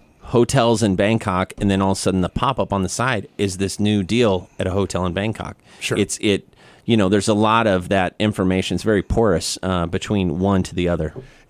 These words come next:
Speaker 2: And the key is that users don't know this is occurring,
Speaker 1: Right.
Speaker 2: and they have not given their permission for this to occur. And so y-,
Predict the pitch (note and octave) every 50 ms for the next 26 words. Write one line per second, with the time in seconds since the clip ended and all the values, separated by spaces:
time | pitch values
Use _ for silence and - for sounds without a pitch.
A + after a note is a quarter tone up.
0 | - - C3+ D3 C#3 - - - F#3+ G3 F3+ D3+ C3+ G#2+ A2+ A#2 G#2 G#2 A2+ C3
1 | C#3 B2+ A#2 B2 A2 F#2+ - - - - A#2 A#2 A#2 A#2 A#2 - G#2+ G#2+ G#2+ A2
2 | A2 A2 A2 G#2+ F#2 G#2+ G2+ - - G#2+ F2+ D#2+ F2 E2 - - - C3 A2+ G2
3 | F#2+ F2+ F2 F#2+ F#2+ F#2 G2 F2 E2 D#2+ G2+ G2 G2+ G2 F2+ A2+ G#2+ G#2+ G2+ F#2+
4 | F2+ G2+ G#2 G2 G2+ G2+ F#2+ F2+ F2 E2+ - - G2+ E2+ E2 F#2 G#2 F#2 - -
5 | F#2+ F2 F2 D#2+ - - F#2+ F#2 E2+ F2+ F2 - - - - G2 F#2 F#2 - -
6 | - F#2 E2+ E2 E2+ E2 E2 D#2+ - - - G#2 F#2 F2 F2 F2 F2 F#2 G2+ G2+
7 | G2+